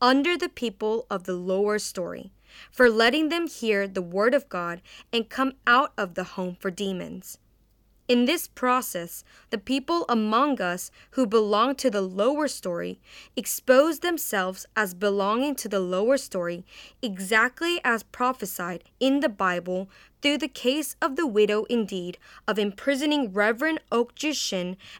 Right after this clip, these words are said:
and other members. However, this was hiding God's perfect wisdom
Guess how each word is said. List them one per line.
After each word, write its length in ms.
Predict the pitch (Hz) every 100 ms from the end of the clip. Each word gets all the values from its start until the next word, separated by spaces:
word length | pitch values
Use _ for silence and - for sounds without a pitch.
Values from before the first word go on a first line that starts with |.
| -
and 180 | 208 -
other 320 | 214 214 262
members. 720 | 247 196 175 175 175 175 - - _ _ _ _ _ _ -
However, 640 | 226 220 226 196 175 175 _ _ _ -
this 260 | 233 269
was 200 | 330 339
hiding 460 | - 254 233 226 180
God's 380 | 202 202 214 - -
perfect 600 | - 277 294 - 339 -
wisdom 520 | 214 208 - 180 175